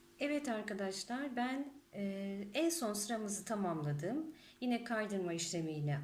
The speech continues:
alttaki boşluğun üzerinden birleştirdik ve bir zincir uygulayarak kapattım. Arkadan yine iplerimizi kesip çakmak yardımıyla uçlarını eritip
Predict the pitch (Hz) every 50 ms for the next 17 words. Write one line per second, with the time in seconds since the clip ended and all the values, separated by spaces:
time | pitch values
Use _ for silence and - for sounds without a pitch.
0 | - - 185 190 - - - 185 - 180 160 160 160 156 - - 156 151 156 170
1 | 160 165 170 165 156 151 147 143 165 180 214 262 277 269 - - - - - -
2 | - - - - - 208 202 180 175 170 170 - - - 165 147 147 147 233 277
3 | - - - - - - - - - - - - 285 240 254 294 302 285 262 -
4 | 240 240 220 - 208 202 202 220 247 247 240 - 202 196 180 170 165 165 208 233
5 | - - - 233 - 226 185 160 - - - - 190 196 240 294 311 - - -
6 | - - - - - - - 302 320 320 311 320 262 277 269 269 277 277 277 269
7 | 269 269 269 262 - 269 269 269 254 254 233 214 202 202 180 180 - 220 220 202
8 | 208 - - 185 202 233 - - - - - - - - - - - - 262 262
9 | - 262 247 240 240 - 208 180 180 175 170 175 175 170 165 165 - - 202 202
10 | - 190 185 165 156 151 151 147 147 147 147 143 143 - - - - - - -
11 | - - - - 196 196 160 156 151 - - 262 320 - -